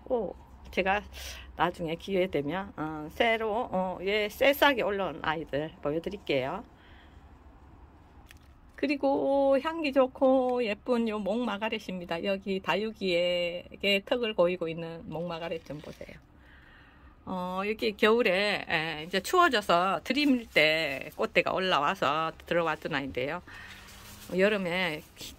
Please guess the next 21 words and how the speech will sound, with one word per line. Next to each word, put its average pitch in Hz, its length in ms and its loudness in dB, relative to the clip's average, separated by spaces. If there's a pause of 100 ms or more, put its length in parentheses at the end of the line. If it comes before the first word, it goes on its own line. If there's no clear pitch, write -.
(160)
진짜 277 540 4
힘들어하는 294 640 0
아이가 160 300 -2
이 160 480 -4
목마가렛이에요. 160 880 -4 (840)
그래도 175 500 2
여름만 170 400 0
잘 - 260 -10
버티면 165 760 -4
정말 - 400 -4
언제 202 320 -4
그랬나는 254 580 0
듯이 156 500 -2 (580)
요렇게 156 500 -4
베란다에서 175 560 0
계속적으로 160 840 -2 (140)
꽃을 180 420 -4 (420)
보여주고, 175 680 0 (120)
어, 175 260 -2
향기로운 185 640 -4
목마가렛입니다. 156 1160 -6